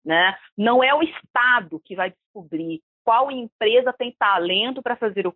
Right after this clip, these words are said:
quê, ou qual pessoa tem talento pra fazer o quê, né? As pessoas e as organizações vão se conhecendo, né? E até na tentativa de erros e acertos, porque certamente vão ter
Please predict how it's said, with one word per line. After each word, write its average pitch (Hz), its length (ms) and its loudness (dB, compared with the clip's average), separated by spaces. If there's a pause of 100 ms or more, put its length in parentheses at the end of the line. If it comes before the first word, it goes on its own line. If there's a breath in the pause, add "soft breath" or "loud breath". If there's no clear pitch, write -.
quê, 190 340 4
ou 226 80 4
qual 233 260 2
pessoa 220 680 0
tem 247 160 -2
talento 208 300 0
pra 226 120 -2
fazer 233 120 2
o 254 120 2 (100)
quê, 139 280 0 (280 loud breath)
né? 156 320 0 (120)
As 175 160 0 (120)
pessoas 302 760 2
e 294 40 0
as 269 160 0
organizações 214 680 2
vão 196 140 -4 (180)
se 311 220 2
conhecendo, 202 920 2 (260 loud breath)
né? 170 160 2
E 214 180 4
até 196 380 0
na 339 100 0
tentativa 269 520 -4
de - 280 -8
erros 233 320 2
e 165 80 2
acertos, 214 460 -2
porque - 220 -12
certamente 190 600 -4
vão 175 160 -2
ter 147 220 -2